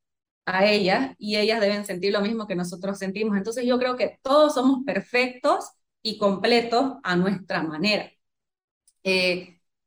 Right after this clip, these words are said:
obviamente, yo, yo he tenido más vergüenza de, de tener las piernas gordas que de no tener man-, dedos en la mano.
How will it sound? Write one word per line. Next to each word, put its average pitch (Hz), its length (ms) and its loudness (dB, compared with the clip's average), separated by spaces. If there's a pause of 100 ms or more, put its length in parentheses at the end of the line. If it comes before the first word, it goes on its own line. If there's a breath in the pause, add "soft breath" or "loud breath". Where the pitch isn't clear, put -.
(160)
obviamente, 247 760 4
yo, 262 340 4 (320)
yo 262 80 4
he - 40 2
tenido 247 320 4
más 247 240 4
vergüenza 220 540 0
de, 180 260 2
de 202 120 2
tener 196 280 0
las 208 260 -2
piernas 226 540 2
gordas 247 560 4
que 202 120 0
de 180 140 0
no 202 160 -4
tener 202 440 -2
man-, 202 360 2
dedos 220 320 0
en 190 100 -4
la 170 100 -4
mano. 247 340 0